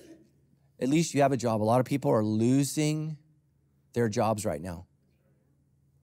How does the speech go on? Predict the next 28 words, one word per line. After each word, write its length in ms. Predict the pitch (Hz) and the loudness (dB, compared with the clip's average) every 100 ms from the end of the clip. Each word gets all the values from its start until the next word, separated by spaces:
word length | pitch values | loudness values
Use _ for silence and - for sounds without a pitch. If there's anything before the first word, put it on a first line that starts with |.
| _ | _
losing 680 | - 120 131 151 151 170 156 | -2 2 4 4 4 2 2
their 160 | 131 120 | 0 0
livelihood, 680 | 107 107 113 110 92 90 - _ _ _ _ _ _ _ - | 0 -2 -2 -6 -6 -8 -10 _ _ _ _ _ _ _ -6
have 260 | - 147 | 0 2
not 260 | 151 160 151 | 2 0 0
been 240 | 139 131 | 0 0
paid 480 | 117 - 127 113 98 - | -2 -2 0 0 -4 -4
in 180 | 110 | -4
months. 260 | 104 107 92 - | -2 -4 -4 -2
I 80 | |
have 100 | 131 | 0
a 80 | 160 | 0
friend 280 | 127 127 127 | 0 0 0
of 60 | 151 | 0
mine, 300 | 160 180 190 _ _ _ _ _ _ _ _ _ - | -2 -4 -8 _ _ _ _ _ _ _ _ _ -2
works 200 | 131 127 | -2 -2
in 60 | |
Hollywood. 580 | 113 131 147 143 175 170 - _ _ _ _ _ _ | 0 0 2 0 -2 -4 -12 _ _ _ _ _ _
Because 260 | - 135 127 | -4 -2 -2
of 60 | 120 | -2
the 60 | |
strike, 460 | 113 - 135 147 - | -4 0 0 0 -4
he's 240 | - 117 | -12 -4
made 200 | 131 117 | -2 -2
zero 600 | 98 95 117 120 131 135 127 | -4 -4 0 2 2 0 -4
dollars 540 | - 104 98 92 98 - | -2 0 0 -4 -10 -10
this 240 | 101 87 | -8 -8
year. 220 | - 67 | -8 -10